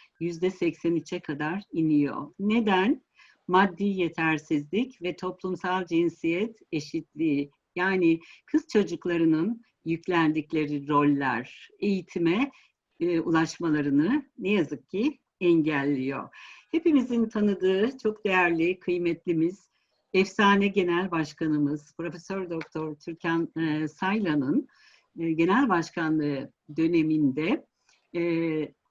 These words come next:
kaymakam ve valilerle sivil toplum örgütlerinin işbirliği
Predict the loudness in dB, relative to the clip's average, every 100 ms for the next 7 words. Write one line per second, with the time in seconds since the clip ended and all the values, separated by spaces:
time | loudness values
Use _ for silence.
0 | _ _ _ -4 2 4 4 2 2 4
1 | 2 2 2 2 0 -2 0 2 2 0
2 | -4 -8 -6 -6 -4 -6 -4 -4 -4 -6
3 | -8 -4 -2 0 2 0 -2 -6 -6 -4
4 | -2 0 2 2 2 0